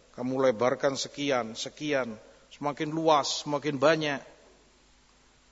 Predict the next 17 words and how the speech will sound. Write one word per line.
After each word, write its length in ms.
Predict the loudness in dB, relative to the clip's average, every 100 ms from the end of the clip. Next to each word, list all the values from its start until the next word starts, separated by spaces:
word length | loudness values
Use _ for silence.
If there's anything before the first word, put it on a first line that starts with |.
| _ _ _ _ 4
Wala 640 | 12 12 12 12 12 12
ada 240 | 8 8 6
sedikit 560 | 6 0 0 2 2
pun 240 | 6 6 6 0
upaya 640 | 4 10 12 12 10 8
bagi 320 | 6 2 0
kamu 400 | 2 2 2 0 -2
untuk 160 | -2 -2
menyelesaikan, 1120 | 0 0 0 -2 -4 -6 -6 -4 -2 -4 -8 -12 -20 -20 -6
merapatkan. 1040 | 0 0 0 -2 -2 -4 -4 -4 -4 -8 -14 _ _ -20 _ _ _
Nggak 240 | 8 10 12 10
bisa, 560 | 10 12 12 12 12 6 -10 -16 -20 -20 -20 -20 _ -14 -2
nggak 160 | 4
mampu, 480 | 10 10 10 10 8
bukan 720 | 6 8 12 12 10 2 0
kapasitas 720 | 4 8 8 8 8 8 8 12
ana, 720 | 12 12 10 8 8 8